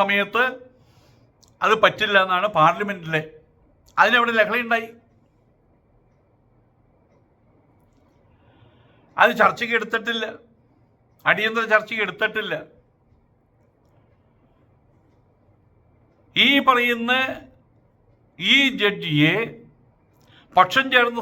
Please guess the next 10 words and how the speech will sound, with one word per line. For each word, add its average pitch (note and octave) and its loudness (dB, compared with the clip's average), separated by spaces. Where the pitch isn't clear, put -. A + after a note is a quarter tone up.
സംസാരിക്കുന്ന G3+ 0
ജഡ്ജിയെ, C#3+ -4
അയാളെ G3+ 2
സംരക്ഷിക്കുന്ന G3+ -2
നിലപാട്, F#3 2
അതാണ് F#3+ 2
ഇപ്പൊ F#3+ -4
രാജ്യസഭ F3+ 2
അധ്യക്ഷൻ. F3 -6
അതാരാ? D3+ 2